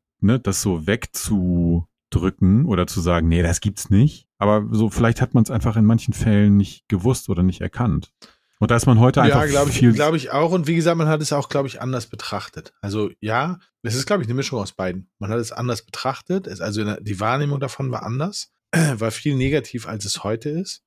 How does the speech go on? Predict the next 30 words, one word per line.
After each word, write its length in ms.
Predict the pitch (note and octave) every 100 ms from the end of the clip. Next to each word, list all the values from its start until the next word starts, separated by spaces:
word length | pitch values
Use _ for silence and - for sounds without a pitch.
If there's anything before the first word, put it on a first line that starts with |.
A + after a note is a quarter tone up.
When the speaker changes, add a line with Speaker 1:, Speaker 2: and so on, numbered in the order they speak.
| _ -
Speaker 2:
Ähm, 640 | A#2 A2+ A2+ A2+ A2 A2 _
und 680 | A#2+ A#2 A2+ A2+ G#2+ - _ _ -
die 180 | A#2 A2
Bereitschaft 560 | G#2+ B2+ C3+ C3+ -
zu 180 | - A2
helfen 800 | - B2+ D#3+ F#3+ - A2 A#2+ C#3 _ _
war 120 | A#2 A#2+
halt 180 | C3
auch 160 | A#2+ B2
schwierig, 400 | - C3+ D3 A#2+
weil's 220 | B2 A#2
halt, 280 | A#2+ A2+ - - -
weil's 420 | A#2+ D3 D#3 -
halt 320 | B2 A2+ A2
nicht 440 | A2 A#2 A2+ - -
als 460 | A2 G#2+ G#2 - - _ -
sozusagen 920 | A#2+ A2+ A#2 A2 G#2+ G#2+ G#2+ G#2 - _ - - - -
mittlerweile, 640 | G2+ G#2+ A2 G#2+ B2 -
nein, 300 | G#2 A2 C3+
das, 180 | C3 -
also 240 | - A2+ A#2+
es 80 |
soll 180 | B2+ D3
sich 200 | D3 C#3
gar 160 | C3+ C#3
nicht 100 | B2
so 100 | A#2+
böse 240 | A#2+ A2+
anhören, 260 | B2+ C#3+ B2
aber 220 | A#2 G#2